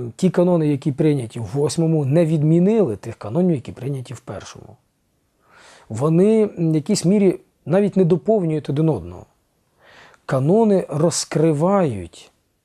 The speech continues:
ту чи іншу сторону духовного життя церкви, розкривають ту чи іншу сторону вчення церкви.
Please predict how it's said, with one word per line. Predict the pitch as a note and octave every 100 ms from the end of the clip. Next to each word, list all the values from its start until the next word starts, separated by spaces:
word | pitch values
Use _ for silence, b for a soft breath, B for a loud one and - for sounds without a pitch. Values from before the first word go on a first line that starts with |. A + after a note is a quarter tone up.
| _ _ b b b
ту | G3+
чи | F#3 D#3+
іншу | C3+ F3+ G#3 G3 - E3
сторону | - - - E3+ G3 F#3 D3 A2+ F2 E2+ _ _ _ b b b b
духовного | A2 D#3+ - F3 F#3+ F#3+ D#3
життя | D#3 C#3+ D3 - D3+
церкви, | C#3 - C#3 - - - - _ _ _ _ _ _ _ b b
розкривають | A#2+ C#3+ - E3 D3+ G3+ G3+ -
ту | F#3+ G#3+
чи | -
іншу | F3 - G3 G3 F#3
сторону | - - F3+ F#3+ F3+ F3+
вчення | - - - D#3+ E3+ D#3+ D#3 B2+ E2+
церкви. | - C#3 A2 - -